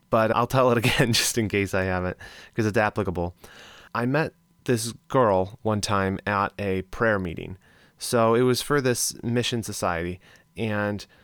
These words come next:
we were all kinda doing a day of prayer. And the girl who was at my table, her prayer request is simple. She said,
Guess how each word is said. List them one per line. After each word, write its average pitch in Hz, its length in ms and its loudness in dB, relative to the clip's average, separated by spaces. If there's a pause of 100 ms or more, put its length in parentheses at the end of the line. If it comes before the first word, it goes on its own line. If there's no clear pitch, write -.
(300)
we 110 180 0
were 110 140 2
all 117 200 4
kinda 113 340 -2
doing 113 360 0
a 113 100 -2
day 110 260 0
of 104 200 -2
prayer. 87 420 -2 (380)
And 101 540 -2
the 107 180 -4
girl 123 280 2
who 147 120 0
was 123 160 0
at 120 160 -2
my 104 180 -4
table, 98 640 0
her 165 240 0
prayer 151 220 2
request 127 360 -2
is 123 80 -4
simple. 139 340 -2
She 107 200 -4
said, 98 380 -2